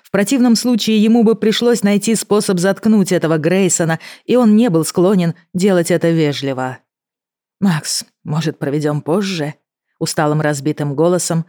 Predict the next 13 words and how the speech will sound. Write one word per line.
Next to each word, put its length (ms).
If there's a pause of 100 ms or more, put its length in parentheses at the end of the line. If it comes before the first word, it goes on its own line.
спросил 480
сенатор. 680 (680)
«Нам 440
нужна 520
стратегия 960
игры», 500 (420)
настаивал 480
Грейсон. 560 (560)
Джейк 320
в 60
отвращении 680
покачал 560
головой. 600